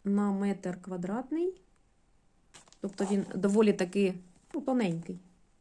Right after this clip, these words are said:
Тоненький він. Він має ось таку фактуру.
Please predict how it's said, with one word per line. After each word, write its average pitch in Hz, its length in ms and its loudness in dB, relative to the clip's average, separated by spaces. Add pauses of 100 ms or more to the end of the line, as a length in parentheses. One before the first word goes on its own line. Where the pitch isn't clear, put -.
(380)
Тоненький 185 440 -4
він. 190 160 -10 (2500)
Він 262 200 2
має 226 300 2
ось 226 140 0
таку 214 200 -2
фактуру. 277 640 4